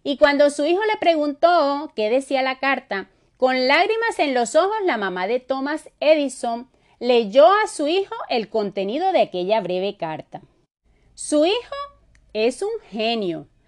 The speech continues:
esta escuela es muy pequeña para él y no tenemos buenos maestros para enseñarle. Por favor, enséñele usted en casa.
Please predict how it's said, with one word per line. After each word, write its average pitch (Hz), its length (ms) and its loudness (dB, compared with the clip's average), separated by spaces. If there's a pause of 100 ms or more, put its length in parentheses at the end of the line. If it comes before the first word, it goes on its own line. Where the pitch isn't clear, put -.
(180)
esta 320 280 0
escuela 330 580 4
es 208 120 -2
muy 247 200 -4
pequeña 262 580 0
para 165 300 -4
él 180 280 -2 (360)
y 262 120 -2
no 294 140 2
tenemos 381 380 2
buenos 220 320 -2
maestros 277 720 -4
para 180 160 -2
enseñarle. 156 680 -8 (180)
Por 262 180 2
favor, 269 380 2 (160)
enséñele 233 680 -4
usted 254 420 0 (100)
en 180 220 -6
casa. 156 500 -14